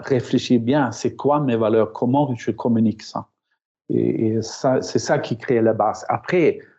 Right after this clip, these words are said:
c'est le choix, et c'est pour ça que c'est intéressant dans le recrutement. Comment lier, c'est, parce que le, le, l'expérience et, et, euh, je veux dire, le, le éducation, ça c'est le, pour moi le,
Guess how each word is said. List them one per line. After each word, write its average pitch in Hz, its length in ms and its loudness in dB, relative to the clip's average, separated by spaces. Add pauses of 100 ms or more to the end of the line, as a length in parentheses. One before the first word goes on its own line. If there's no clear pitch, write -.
(120)
c'est 107 200 0
le 104 160 0
choix, 107 400 0
et 98 40 0
c'est - 160 -6
pour 107 140 -4
ça 165 140 0
que 151 40 -4
c'est - 120 -4
intéressant 113 460 -2
dans 117 120 2
le 107 80 0
recrutement. 117 600 -2 (240)
Comment 143 380 2
lier, 135 640 2 (340)
c'est, - 280 0
parce - 260 -2
que 147 100 0
le, 139 320 -2 (280)
le, 143 280 2
l'expérience 156 960 0 (100)
et, 131 540 2
et, 127 80 4
euh, 117 240 4
je - 60 -8
veux 127 60 -2
dire, 131 220 2 (440)
le, 131 280 2
le 120 280 2
éducation, 123 720 0
ça - 180 -2
c'est 117 160 -2
le, 113 200 4
pour 120 140 -2
moi 123 180 4
le, 107 220 4